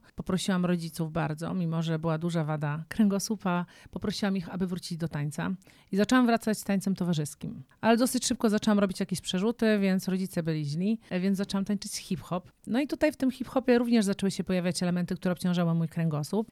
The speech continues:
więc zaczęłam tańczyć belly dance. Belly dance sprawił, że dosyć mocno wzmocniłam swoje plecy oraz brzuch, natomiast moja instruktorka wyjechała do innego miasta,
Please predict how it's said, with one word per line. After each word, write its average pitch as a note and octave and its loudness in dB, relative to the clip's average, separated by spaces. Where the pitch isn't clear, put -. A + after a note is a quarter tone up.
więc G3+ 2
zaczęłam G3 -2
tańczyć G3+ -6
belly A#3+ 2
dance. E3 -6
Belly G#3 4
dance G#3+ 2
sprawił, F3 -2
że D#3+ -4
dosyć F#3+ 0
mocno F3+ -2
wzmocniłam D#3+ -4
swoje E3+ -6
plecy F3 -2
oraz D#3 -2
brzuch, D#3 -2
natomiast G#3 2
moja G3+ 4
instruktorka G3+ -2
wyjechała F3+ 2
do F#3 2
innego F#3+ 6
miasta, F3+ 0